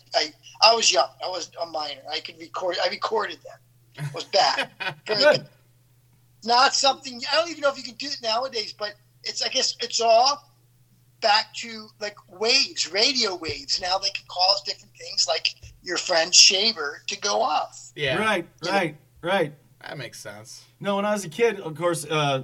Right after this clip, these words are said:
Speaker 2: just like, uh, um, you know, when I was a kid, like, uh, we had the rotary phones, you know, basically.
Speaker 1: Yes.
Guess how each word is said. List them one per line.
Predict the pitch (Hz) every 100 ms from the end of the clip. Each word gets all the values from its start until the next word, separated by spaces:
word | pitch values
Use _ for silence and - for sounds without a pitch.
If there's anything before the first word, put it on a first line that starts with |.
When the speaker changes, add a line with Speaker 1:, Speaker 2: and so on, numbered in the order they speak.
| 135
Speaker 2:
just | 147 151
like, | 165 151
uh, | 156 139 123 - - _ _ _ _ _ _ _ _ _ _ _ _ _ _ _ _ _ 147
um, | 156 156 147 127 - _ _ _ _ _ _ _ _ _ _ _
you | 175
know, | 170
when | 165
I | 180
was | 156
a |
kid, | 147 156
like, | 147 143 151
uh, | 139 127 120 123
we | 143
had | 147
the | 139
rotary | 147 156 135
phones, | 131 147 117 - - _ - _ - _ _ _ _
you | 147
know, | 127
basically. | 113 123 - - 175
Speaker 1:
Yes. | 180 165 - -